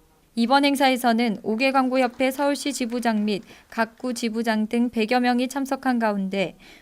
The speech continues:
국민 의례 및 윤리 강령 낭독, 내빈 소개, 표창 수여 등의 순으로 이루어졌습니다. 우수 오 개 광고업 종사자 주식회사 에스디아이 플래닝 강우진 씨,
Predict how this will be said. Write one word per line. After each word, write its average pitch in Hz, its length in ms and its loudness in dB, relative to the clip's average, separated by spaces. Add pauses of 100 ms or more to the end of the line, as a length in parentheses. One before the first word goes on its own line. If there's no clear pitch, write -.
국민 269 360 2
의례 254 220 4
및 240 280 0
윤리 240 300 0
강령 254 420 2
낭독, 196 460 -2 (280)
내빈 208 340 2
소개, 226 420 -4 (260)
표창 285 340 -2
수여 269 260 0
등의 247 280 0
순으로 226 460 -2
이루어졌습니다. 202 1120 -4 (640)
우수 254 320 -2
오 233 180 4
개 277 160 2
광고업 262 460 2
종사자 240 540 2
주식회사 247 680 -4
에스디아이 233 640 0
플래닝 254 420 -2
강우진 214 520 -2
씨, 180 280 -10